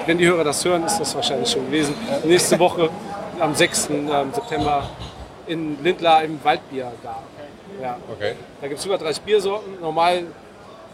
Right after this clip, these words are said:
Speaker 2: Da könnten wir
Speaker 1: ähm,
Speaker 2: mal hinfahren,
Speaker 1: normal
Speaker 2: das wäre genau das Richtige für uns.
Speaker 1: <laughs> Normal sagt der Wirt, äh, man kann nichts zu essen mitbringen und so. Die, die haben eine eigene Wirtschaft, aber die haben für uns eine Ausnahme gemacht, dass wir unsere Grills da aufbauen dürfen. Und jeder bringt so irgendwas selber mit.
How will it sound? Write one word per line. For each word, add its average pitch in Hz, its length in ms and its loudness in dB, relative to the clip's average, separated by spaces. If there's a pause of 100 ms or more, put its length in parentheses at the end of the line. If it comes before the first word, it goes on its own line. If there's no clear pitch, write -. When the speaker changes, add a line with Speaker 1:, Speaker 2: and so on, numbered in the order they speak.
(160)
Speaker 2:
Da 107 160 6
könnten 165 260 4
wir 143 80 4
Speaker 1:
ähm, 139 80 2
Speaker 2:
mal 143 100 4
hinfahren, 151 280 -2
Speaker 1:
normal 175 240 6
Speaker 2:
das - 60 6
wäre - 100 4
genau 127 200 6
das 113 80 -8
Richtige 127 320 -2
für 104 160 2
uns. 101 140 6
Speaker 1:
<laughs> - 0 -
Normal 170 260 6
sagt 180 220 2
der 175 140 2
Wirt, 180 280 4
äh, 165 120 4
man 160 180 -4
kann 180 140 0
nichts - 160 -2
zu 175 80 -2
essen 160 180 -2
mitbringen 208 340 2
und 190 120 2
so. 202 200 6
Die, 160 280 -2
die 151 200 -2
haben 156 140 4
eine 151 120 -2
eigene 151 240 0
Wirtschaft, 196 440 2
aber 151 240 0
die 151 80 0
haben 165 140 -2
für 156 100 -6
uns 185 200 0
eine 165 100 0
Ausnahme 170 400 0
gemacht, 156 280 -2 (300)
dass - 160 -8
wir 175 80 0
unsere 143 180 -2
Grills 170 240 0
da 151 100 2
aufbauen 165 420 0
dürfen. 160 340 -2 (420)
Und 147 140 0
jeder 170 180 6
bringt 160 220 -4
so 151 260 4 (240)
irgendwas 208 280 6
selber 175 260 6
mit. 131 120 -6